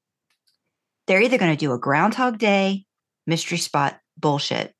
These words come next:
right? This is what I'm thinking, where I think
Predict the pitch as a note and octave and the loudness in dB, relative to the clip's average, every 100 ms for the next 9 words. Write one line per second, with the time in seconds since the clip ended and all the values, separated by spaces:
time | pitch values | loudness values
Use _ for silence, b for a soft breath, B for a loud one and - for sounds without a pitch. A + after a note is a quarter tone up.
0 | _ _ _ _ C3 C#3 D3 D#3 E3 F3+ | _ _ _ _ -2 -2 0 -2 -2 0
1 | G#3 B3+ C4 A#3+ D#3 C3+ D3+ B B B | 2 2 0 0 -2 -2 -4 B B B
2 | B E3+ F#3 F3 E3 E3+ - _ _ _ | B 0 2 4 2 0 -2 _ _ _
3 | _ _ _ _ _ _ _ - F#3+ C#4 | _ _ _ _ _ _ _ -6 0 0
4 | - E3 D#3+ - | 2 0 0 -6